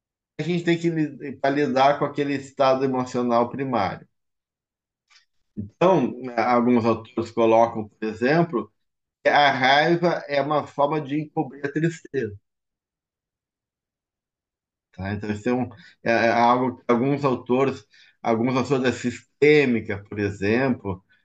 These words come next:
da cognitivo comportamental vão colocar, né, que, que, que a raiva, então, na impossibilidade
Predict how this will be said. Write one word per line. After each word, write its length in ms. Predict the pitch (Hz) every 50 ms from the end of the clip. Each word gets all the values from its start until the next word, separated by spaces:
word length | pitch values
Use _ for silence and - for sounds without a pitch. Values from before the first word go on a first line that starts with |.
| _ _ -
da 200 | - 113 - -
cognitivo 380 | 135 139 123 - 139 139 -
comportamental 880 | - 131 120 117 131 123 - 131 127 127 131 127 123 120 - - 120 120
vão 180 | 135 131 131 131
colocar, 800 | - 131 127 135 135 131 131 - - 113 117 120 127 131 117
né, 180 | 104 107 113 110
que, 360 | 107 - 120 117 113 104 107 _ _ _ _ _ _ - - _ _ _ _ -
que, 320 | 127 120 113 117 107 - - - -
que 460 | 117 113 117 117 117 107 95 87 90 - _ _ _ _ _ _ _ _ _ _ _ _ _ _ _ -
a 100 | 131 120
raiva, 380 | 104 110 117 120 127 127 143 143 143 127 107 107 - -
então, 460 | 113 - _ - 131 127 110 98 - - - - _ _ _ _
na 360 | - 131 139 139 147 156 175 208
impossibilidade 1800 | 226 233 226 208 - - 180 170 165 165 - - - 160 143 143 143 139 139 135 120 117 120 120 117 110 107 107 104 90 80 90 98 95 87